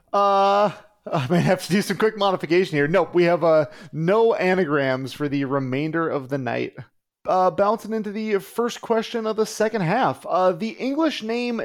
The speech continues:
Jesus is derived from a Greek transliteration of a Hebrew and Aramaic name that is still in use today. What is this name, which is shared by one of the lead actors in the Broadway cast of Book of Mormon?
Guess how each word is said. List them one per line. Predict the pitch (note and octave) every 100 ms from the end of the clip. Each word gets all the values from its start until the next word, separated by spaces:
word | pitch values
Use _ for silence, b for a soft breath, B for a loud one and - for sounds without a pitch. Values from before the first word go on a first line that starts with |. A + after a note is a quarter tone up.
| D3+
Jesus | C3 B2+ A#3+ B3+ C#3 C#3+ - - - _ _ -
is | G#3 F3+
derived | G#3 F#3+ G3 G#3+ G#3+
from | G#3+
a | G3 E3+
Greek | C3 C#3 A#3 D4 -
transliteration | - - E3 C#3 D3+ C#3+ C#3+ C#3 F3+ F3
of | D#3+
a | D#3+ D3+
Hebrew | D3 A3 B3 A#3 A3+
and | G#3+
Aramaic | E3 G3+ G3+ G3+ B3 E3+
name | C3 B2+ C#3 D#3
that | C#3
is | C3
still | - - G3+ G#3
in | G#3 F3+
use | F#3 G3 -
today. | F#3 C#3+ C#3+ D3+ - - - _ _ _ _ _
What | E3 A#3 -
is | A#3+ G#3
this | A3+ B3+ F#3
name, | G#3 B3 C3+ A2+
which | C3 D3
is | D3+
shared | B2+ - - C#3 C#3 B2 A#2+
by | C#3
one | D3+
of | D#3+ C#3
the | E3 D#3+
lead | A2 D3+ G#3 A3+
actors | G3 F3+ A3 - A#2+ C3 C#3
in |
the | B2+ B2+
Broadway | G#2+ A#2+ C#3+ D#3+ E3+
cast | E3 - E3+ G3+ -
of | F#3+ D3
Book | D#3+ F#3
of | D#3
Mormon? | E3 A3+ D3 - D#3